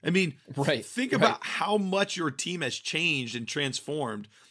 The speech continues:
Speaker 1: over four or five seasons. So, you know, even if I'm only getting him till age thirty-seven, which,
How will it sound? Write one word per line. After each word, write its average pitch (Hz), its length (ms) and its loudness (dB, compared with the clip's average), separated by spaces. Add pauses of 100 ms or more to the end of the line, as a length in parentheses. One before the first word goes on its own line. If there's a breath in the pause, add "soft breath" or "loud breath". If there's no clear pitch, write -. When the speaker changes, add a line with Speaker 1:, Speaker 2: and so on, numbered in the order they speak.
(140 soft breath)
Speaker 1:
over 165 300 6
four 165 300 4
or 151 60 4
five 123 360 0
seasons. 131 480 -4
So, 139 300 2 (240 loud breath)
you 156 100 2
know, 156 140 2
even 214 180 2
if 190 100 0
I'm 175 140 0
only 175 200 0
getting 143 360 0
him 120 140 -2
till - 240 -2
age 127 280 2
thirty-seven, 120 840 0
which, 120 360 -4